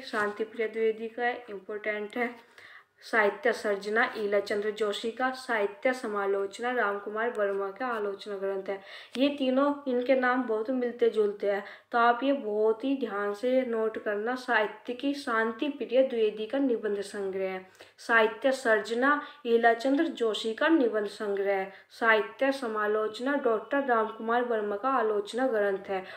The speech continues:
और ये सभी रचनाएं उन्नीस सौ अड़तीस में प्रकाशित हुई है,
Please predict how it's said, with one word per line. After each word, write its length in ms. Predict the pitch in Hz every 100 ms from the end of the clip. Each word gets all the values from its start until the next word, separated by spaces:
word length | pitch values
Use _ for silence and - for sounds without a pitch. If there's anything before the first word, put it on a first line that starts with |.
| - 247
और 140 | 247
ये 100 | 294
सभी 340 | 285 254 220 226
रचनाएं 420 | 214 226 214 254
उन्नीस 380 | 240 226 220 -
सौ 60 | 262
अड़तीस 480 | 226 - 214 -
में 200 | 240 302 302
प्रकाशित 640 | 208 202 196 262 262 -
हुई 220 | 208 196
है, 160 | 185